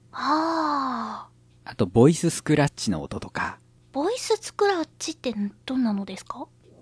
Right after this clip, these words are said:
Speaker 2: ウィッ、オー、ウィッ、みたいなやつ。
Speaker 1: <laughs>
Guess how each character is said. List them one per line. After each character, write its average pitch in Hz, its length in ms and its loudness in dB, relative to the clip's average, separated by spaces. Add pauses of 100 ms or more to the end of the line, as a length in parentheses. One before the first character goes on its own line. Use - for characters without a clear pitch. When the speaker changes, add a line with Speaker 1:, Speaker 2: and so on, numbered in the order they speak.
(140)
Speaker 2:
ウ 196 40 6
ィ 196 60 8
ッ、 - 60 -6 (380)
オ 98 240 4
ー、 - 60 -16 (460)
ウ 180 80 8
ィ - 40 2
ッ、 - 160 -8
み 104 80 2
た 87 120 -4
い 78 40 -8
な - 80 -10
や - 40 -4
つ。 622 180 -2
Speaker 1:
<laughs> 640 80 6